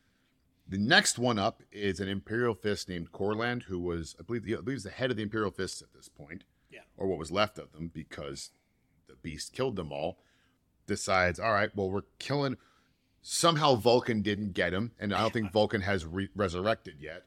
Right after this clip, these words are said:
Speaker 2: Yeah.
Speaker 1: So I'm gonna grab a group of assassins and sisters and custodes
Speaker 2: He
Speaker 1: and
Speaker 2: brings
Speaker 1: Space
Speaker 2: the
Speaker 1: Marines.
Speaker 2: most motley crew of everybody.
Speaker 1: Mm-hmm.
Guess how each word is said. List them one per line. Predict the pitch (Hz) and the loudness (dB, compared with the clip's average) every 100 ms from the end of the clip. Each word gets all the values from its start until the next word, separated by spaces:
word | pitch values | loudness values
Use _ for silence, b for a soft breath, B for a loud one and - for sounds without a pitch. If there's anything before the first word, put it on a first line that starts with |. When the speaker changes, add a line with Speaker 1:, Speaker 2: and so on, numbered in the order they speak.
| _ | _
Speaker 2:
Yeah. | 156 131 | -18 -4
Speaker 1:
So | 120 120 | 2 2
I'm | 139 | 4
gonna | 143 | 2
grab | 113 120 120 110 | 2 4 4 4
a | |
group | 87 107 117 | 2 0 2
of | 101 92 85 - - | 2 0 -2 -8 -6
assassins | 95 - 107 113 - 110 104 104 | -4 0 0 0 -2 -2 -2 -2
and | 87 80 | -6 -8
sisters | - 113 110 - 104 104 85 | -2 0 -2 0 0 0 -2
and | 78 | -6
custodes | 90 - - | -8 -2 6
Speaker 2:
He | 196 | 8
Speaker 1:
and | 226 | 8
Speaker 2:
brings | 175 175 165 143 | 10 8 8 4
Speaker 1:
Space | 196 | 2
Speaker 2:
the | 147 | 4
Speaker 1:
Marines. | 151 160 170 - | 6 8 8 4
Speaker 2:
most | |
motley | 147 147 160 147 147 | 0 0 0 0 -4
crew | 127 - 151 135 | -4 -4 -2 0
of | 120 - | -2 -4
everybody. | 139 139 139 131 113 98 92 | -6 -4 -4 -6 -8 -8 -6
Speaker 1:
Mm-hmm. | 117 104 117 123 | -6 -6 -10 -14